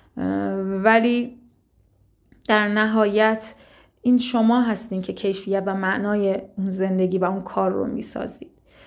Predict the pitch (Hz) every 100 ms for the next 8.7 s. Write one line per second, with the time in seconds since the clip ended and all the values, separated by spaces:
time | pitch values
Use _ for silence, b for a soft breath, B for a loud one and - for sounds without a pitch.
0 | b b 220 208 214 190 190 220 254 233
1 | 226 226 220 220 220 220 220 220 208 214
2 | 220 220 214 214 - 214 214 214 - 202
3 | 196 - 220 - 202 - 214 - - 214
4 | 214 202 196 196 202 202 202 208 - 202
5 | 202 202 202 208 202 196 196 - - 202
6 | 202 208 196 - 202 196 196 196 190 202
7 | 202 202 202 - 208 208 190 196 - -
8 | 185 190 196 - 208 202